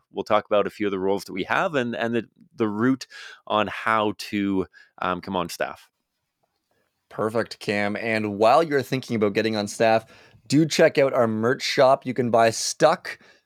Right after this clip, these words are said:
Speaker 2: which Cam referenced, uh, <clears throat> on the top in the introduction, a complete guide to discussing, wait, a complete guide to answering tough questions about abortion. We also have this book back here, Patriots, The Untold Story of Ireland's Pro-Life Movement,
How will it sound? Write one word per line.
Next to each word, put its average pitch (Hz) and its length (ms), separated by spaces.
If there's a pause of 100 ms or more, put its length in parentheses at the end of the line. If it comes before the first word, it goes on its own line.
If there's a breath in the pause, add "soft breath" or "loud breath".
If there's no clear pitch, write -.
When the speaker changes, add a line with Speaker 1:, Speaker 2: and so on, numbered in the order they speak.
(140)
Speaker 2:
which - 160
Cam 131 220
referenced, 117 460
uh, 104 260 (120)
<clears throat> 151 280
on 117 140
the 113 60
top 120 280
in 110 80
the 107 80
introduction, 107 420
a 107 60
complete 113 340
guide 110 220
to 101 60
discussing, 104 600 (960 soft breath)
wait, 113 240 (120)
a - 40
complete 139 320
guide 135 380
to 123 140
answering 131 440
tough 113 200
questions 110 440 (280 loud breath)
about 117 220
abortion. 123 400
We 131 60
also 160 220
have 143 60
this 151 120
book 151 200
back 131 240
here, 147 180
Patriots, 147 480
The 139 80
Untold 123 320
Story 123 240
of 110 80
Ireland's 110 300
Pro-Life 113 380
Movement, 127 400